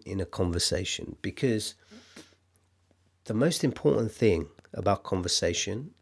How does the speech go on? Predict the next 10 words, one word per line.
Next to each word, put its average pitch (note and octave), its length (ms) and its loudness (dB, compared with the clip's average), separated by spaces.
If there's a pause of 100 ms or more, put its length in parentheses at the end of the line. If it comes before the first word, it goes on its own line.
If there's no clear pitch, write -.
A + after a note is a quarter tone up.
(140)
is G#2 380 -4
efficiency. - 800 -4 (1080)
And G#2 80 0
if A#2 140 -2
there's A2 240 0
one C#3 340 4
thing C3 440 0
that - 120 0
you're G#2 140 2
doing G#2 500 2